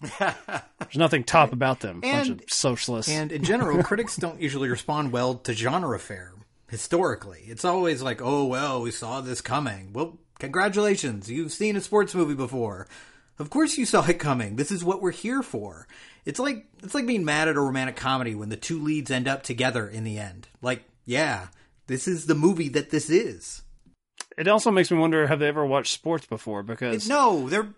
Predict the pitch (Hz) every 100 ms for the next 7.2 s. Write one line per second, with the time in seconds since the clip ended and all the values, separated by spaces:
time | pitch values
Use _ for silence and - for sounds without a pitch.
0 | _ 269 214 180 175 160 175 202 208 190
1 | 170 233 190 214 185 160 151 143 269 277
2 | - - - - - - - 156 214 208
3 | - 196 208 185 - 165 165 127 - 208
4 | 208 160 135 131 - 160 165 151 165 165
5 | 151 139 - 156 147 139 131 127 127 117
6 | 139 - 139 135 113 - 131 131 110 -
7 | - 117